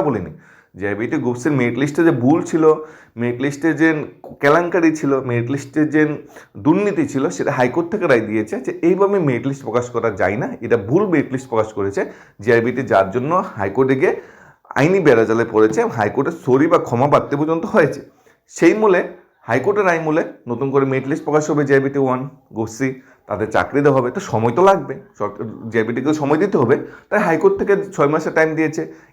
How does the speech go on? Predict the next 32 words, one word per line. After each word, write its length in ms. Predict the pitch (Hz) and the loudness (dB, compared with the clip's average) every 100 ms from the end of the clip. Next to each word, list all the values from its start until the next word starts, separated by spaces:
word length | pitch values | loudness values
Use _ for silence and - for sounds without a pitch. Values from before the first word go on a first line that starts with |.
| _ | _
ছয় 180 | 143 139 | 2 2
মাসের 200 | 165 190 165 | 2 0 0
টাইম 120 | 175 170 | 0 2
শেষ 120 | 143 170 | 0 2
হতে 120 | 180 | 2
হতে 120 | 170 175 139 | 0 2 0
দেখা 140 | 139 151 | 0 0
গেল 80 | 170 120 | 0 4
জেআইবিটি 340 | 123 139 139 120 | 4 4 0 4
বোর্ডেরই 320 | 151 214 233 | 4 4 2
মেয়াদ 180 | 165 123 - | 2 0 -2
শেষ, 100 | 80 - | -10 -6
জেআইবিটি 360 | 117 139 175 175 147 | 2 4 4 0 0
নিজেই 260 | 131 175 220 | 0 2 2
মৃত 160 | 180 175 127 | 0 -2 -2
হয়ে 140 | 101 92 | -2 -4
যাচ্ছে। 220 | 92 69 - _ _ - | -8 -14 -18 _ _ -4
তখন 160 | 165 214 151 | -2 0 0
মন্ত্রিসভা 500 | 143 147 165 156 - - - 113 | 0 -2 0 0 0 -2 -8 -4
এবং 100 | 117 120 | -4 -4
ত্রিপুরা 280 | 123 135 143 | -4 0 0
সরকার 200 | 135 190 - | -2 -2 -2
তড়িঘড়ি 300 | 123 113 113 | -2 -2 -2
করে 120 | 117 117 | -2 -4
সিদ্ধান্ত 300 | 101 104 104 104 | -6 -6 -6 -4
নিল 120 | 117 330 - - - | -2 -2 -4 -18 -6
যে 80 | 135 120 | -2 -2
না, 60 | - 104 | -4 -6
এই 60 | 95 | -6
বোর্ডের 220 | 104 113 | -4 -2
মেয়াদ 140 | 127 151 | 0 0
আরও 80 | 104 | 0